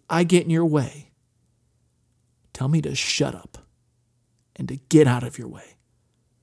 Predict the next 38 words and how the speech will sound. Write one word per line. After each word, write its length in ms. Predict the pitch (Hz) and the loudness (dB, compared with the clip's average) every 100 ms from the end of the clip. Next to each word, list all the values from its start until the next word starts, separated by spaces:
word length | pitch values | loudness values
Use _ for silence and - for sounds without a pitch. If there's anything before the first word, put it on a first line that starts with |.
| _ _ _ _ _ _ _ - | _ _ _ _ _ _ _ -4
I 80 | |
don't 160 | 151 147 | -2 -2
care 180 | - 143 | 2 2
where 220 | 131 156 | 4 4
they 140 | 170 | 6
are 80 | 180 | 6
on 140 | 185 180 | 6 6
the 80 | |
depth 240 | 165 190 185 | 6 6 6
chart, 300 | 202 196 190 | 4 4 4
where 180 | 143 160 | 4 6
they 100 | 185 | 6
are 80 | |
on 120 | 190 208 | 6 8
the 100 | 208 | 8
org 240 | 185 165 | 6 4
chart. 320 | - 156 156 - - | 4 4 2 -2 -12
If 160 | - 123 | -8 2
they 120 | 156 | 4
are 100 | 151 | 4
below 320 | 139 131 165 | 2 2 6
you, 220 | 277 269 254 | 6 6 6
above 300 | 190 202 202 | 6 4 4
you, 140 | 202 | -2
sideways 460 | - 190 185 180 170 | 0 0 2 2 0
from 120 | 180 | 0
you, 100 | 175 | 0
doesn't 400 | 196 185 151 139 | 2 2 0 -2
matter. 500 | 170 190 147 135 185 - _ _ _ _ _ _ _ _ _ _ _ - | 0 2 0 -2 -4 -10 _ _ _ _ _ _ _ _ _ _ _ -20
If 180 | - 151 | -8 0
you 140 | 160 | 2
are 100 | 180 | 4
offloading 580 | 196 208 156 143 147 139 | 4 2 2 2 2 -2
and 140 | 123 | -2
you 160 | 139 160 | 2 2
are 180 | 151 147 | 2 0
hounding 520 | 131 190 220 185 151 | 0 2 4 4 2
them, 280 | 117 123 | -2 -2